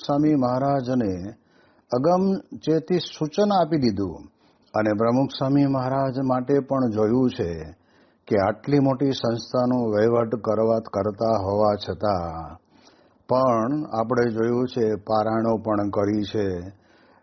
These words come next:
પછી વિચરણ પણ કર્યું છે, મંદિરોના વહીવટોની અંદર પણ ખૂબ એમણે ધ્યાન આપ્યું છે, સંતોની બદલી કરવાની હોય,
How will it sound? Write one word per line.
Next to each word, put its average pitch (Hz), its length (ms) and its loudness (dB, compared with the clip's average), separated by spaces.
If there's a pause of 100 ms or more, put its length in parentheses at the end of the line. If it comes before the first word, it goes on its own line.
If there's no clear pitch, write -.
(120)
પછી 117 220 0 (100)
વિચરણ 117 500 0
પણ 110 240 0
કર્યું 110 340 2
છે, 107 380 0
મંદિરોના 117 720 2
વહીવટોની 110 840 2
અંદર 113 420 0
પણ 110 300 -2
ખૂબ 120 320 0 (600)
એમણે 113 320 4
ધ્યાન 107 360 0
આપ્યું 107 420 0
છે, 101 380 -2
સંતોની 123 640 0
બદલી 117 460 4
કરવાની 113 540 2
હોય, 110 480 0